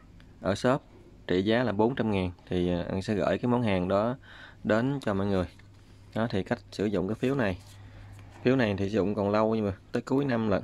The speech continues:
còn cả nửa năm nữa. Nên mọi người có thể, à, đổi, à, liền hoặc là gom phiếu lại đổi cũng được, tùy, tùy mọi người nha. Đó, thì phiếu hợp lệ thì ở trên, à,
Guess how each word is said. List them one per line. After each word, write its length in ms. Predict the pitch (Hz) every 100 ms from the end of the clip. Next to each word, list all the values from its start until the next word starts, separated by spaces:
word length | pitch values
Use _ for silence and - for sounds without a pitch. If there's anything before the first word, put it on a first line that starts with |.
| -
còn 300 | - 95 95
cả 380 | 95 98 117 117 - -
nửa 200 | - 98
năm 280 | 120 117 110
nữa. 160 | 104 113 - - - - - - - - - - - - - - - -
Nên 200 | 113 107
mọi 80 | 104
người 140 | 107
có 160 | 98 101
thể, 240 | 95 117
à, 280 | 127 110 107 107 - - -
đổi, 300 | 104 92 113
à, 240 | 139 131 117 110 110 110 110 107 - - - - - - -
liền 280 | 104 104 101 -
hoặc 120 | 101
là 80 | 101
gom 280 | 101 113 113
phiếu 220 | 120 139
lại 160 | 120 104
đổi 220 | 95 107
cũng 120 | 127
được, 200 | 101 90 - -
tùy, 280 | 101 98 92 - - - - -
tùy 160 | 101 98
mọi 120 | 107
người 200 | 101 98
nha. 140 | 104 - - - - - - - - - - - - - -
Đó, 140 | 123 127
thì 60 |
phiếu 200 | 95 123
hợp 160 | 117 -
lệ 220 | 90 95
thì 160 | 104 95
ở 100 | 104
trên, 340 | 113 107 107
à, 260 | 107 104